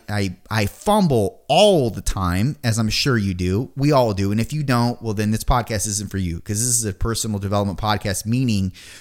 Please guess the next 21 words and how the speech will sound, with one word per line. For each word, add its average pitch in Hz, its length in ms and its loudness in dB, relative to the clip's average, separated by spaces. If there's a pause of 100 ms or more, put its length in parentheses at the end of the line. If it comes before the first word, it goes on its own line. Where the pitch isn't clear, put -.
(160)
you're 120 560 2 (280)
in 151 160 6
the 143 60 2
trenches 117 680 0
or 101 100 2
you've 110 260 0
been 131 240 4
there 104 300 2
and 110 140 2
you 104 80 4
need 110 360 2 (300)
a 117 60 0
way 113 200 4
to 104 80 2
get 101 180 0
out 82 260 0 (160)
and 117 160 4
you 107 80 6
need 117 360 4
some, 107 380 0 (440)
some 110 380 2